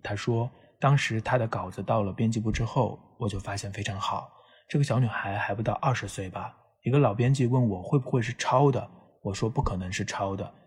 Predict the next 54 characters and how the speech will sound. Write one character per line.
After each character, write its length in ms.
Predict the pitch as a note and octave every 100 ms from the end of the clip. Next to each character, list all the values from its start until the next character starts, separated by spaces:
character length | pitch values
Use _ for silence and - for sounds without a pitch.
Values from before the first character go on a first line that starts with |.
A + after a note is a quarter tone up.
| _
他 120 | -
找 160 | B2+ F#2+
谁 220 | - G2
抄 240 | G2 G#2 G#2
去？ 220 | G2+ F#2+ - _
中 160 | D3+ D3+
国 120 | C3+
文 160 | A2+
学 180 | B2 A2+
没 140 | G#2 A#2+
有 120 | B2+
这 100 | C3+
样 100 | B2
一 60 |
个 80 | B2
范 320 | A#2+ E3 D3
本 140 | G2+ F#2
让 160 | F#2
他 100 | G2
去 140 | G2+ F#2+
抄， 360 | - - F2 - _
这 100 | B2+
只 140 | A2+
能 160 | G2 F#2+
是 140 | A#2
野 200 | G#2+ F#2+
生 300 | F#2 - G2+
的。 200 | G2+ F2 - _ _ -
他 160 | -
一 100 | G#2
个 140 | A2+ A2+
人 180 | G2 F#2+
独 200 | F#2+ G#2
自 140 | A2
在 140 | G#2 G2
阿 140 | G#2+
勒 120 | G#2
泰 220 | G#2 -
这 120 | G#2 G2+
样 100 | F#2+
的 80 |
荒 240 | F#2 A2 A2
山 180 | A2 G#2
之 100 | G2+
中 180 | G2+
生 240 | G2+ A2 A2
活， 320 | - F#2 G2 - _ _ _
独 120 | A2
自 120 | A#2
想 220 | A#2+ G2 F#2+
一 20 |
些 140 | A2+
事 220 | A#2 -
情 280 | G#2+ - F#2+